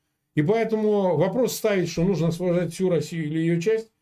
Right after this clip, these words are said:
знаете что, по силам себе задачи ставьте. Берите то, что сможете съесть. На-, разинуть рот на что.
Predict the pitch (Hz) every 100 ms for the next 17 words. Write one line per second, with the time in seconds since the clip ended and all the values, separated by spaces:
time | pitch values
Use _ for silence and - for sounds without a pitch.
0 | _ _ _ - 196 214 190 170 143 123
1 | 180 170 196 139 123 113 117 - 135 190
2 | 208 - - 123 127 151 - 143 - 107
3 | - _ _ _ _ _ - 151 190 180
4 | 170 220 - 147 143 160 175 151 123 101
5 | - - _ _ _ _ _ _ _ _
6 | _ _ 123 127 139 139 151 185 165 165
7 | 147 - 117 113 - 113